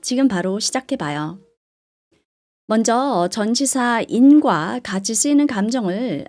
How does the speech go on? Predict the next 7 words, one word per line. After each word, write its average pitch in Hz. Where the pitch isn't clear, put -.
알아볼까요? 190
예전 208
in, 247
on, 208
at -
영상에서 214
배웠듯이 175